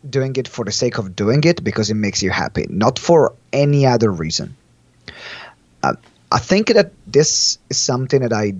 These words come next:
do that keeps me sane. For example, for me, it's basketball. I play basketball professionally, even if I'm quite short, but we play in the third division in the National League, and, uh, um, for, and I love basketball. It's a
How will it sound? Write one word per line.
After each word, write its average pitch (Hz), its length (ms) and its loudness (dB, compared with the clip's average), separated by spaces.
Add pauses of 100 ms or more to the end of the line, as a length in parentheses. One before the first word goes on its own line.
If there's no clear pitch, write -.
(300)
do 135 380 2 (100)
that 107 160 2
keeps - 300 -2
me 98 100 0
sane. 78 500 -2 (260)
For 147 100 4
example, 139 340 2
for 123 160 0
me, 147 140 2
it's 139 100 4
basketball. 101 540 -8 (760)
I 117 460 2
play 131 160 4
basketball 123 460 2
professionally, 101 720 -2
even 156 240 0
if - 100 -2
I'm 117 140 2
quite 107 220 2
short, 87 540 -2
but 101 240 -4
we 110 120 -2
play 113 200 2
in 113 80 0
the 101 60 -2
third 110 240 2
division 98 400 0
in 95 100 2
the 92 80 2
National 92 400 2
League, 90 340 2
and, 90 240 2
uh, 98 440 2
um, 92 340 0 (320)
for, 117 420 2
and 120 160 4
I 107 60 4
love 104 320 2
basketball. - 400 -2
It's 95 120 0
a 101 60 -2